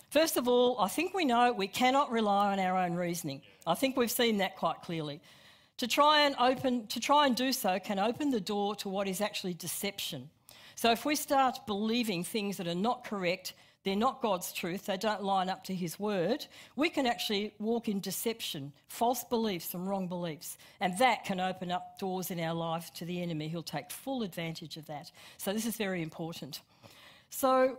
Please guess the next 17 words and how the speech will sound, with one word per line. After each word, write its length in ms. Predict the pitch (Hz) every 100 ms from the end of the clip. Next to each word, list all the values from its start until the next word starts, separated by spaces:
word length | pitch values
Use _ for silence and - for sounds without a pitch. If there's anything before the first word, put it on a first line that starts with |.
| -
we 120 | 285
saw 260 | 277 320 269
earlier 400 | 240 247 226 202
that 160 | 214 196
the 80 |
mind 420 | 202 214 220 214 208
likes 220 | 196 196
to 100 | 196
create 440 | - 214 208 196
its 160 | 202 -
own 240 | 196 196
story 560 | 185 - 208 196 175 170
about 240 | 165 175
our 100 | 170
situations 800 | 170 - 175 180 175 170 - 156
and 100 | 165
circumstances. 920 | 156 180 180 170 - 147 143 - 143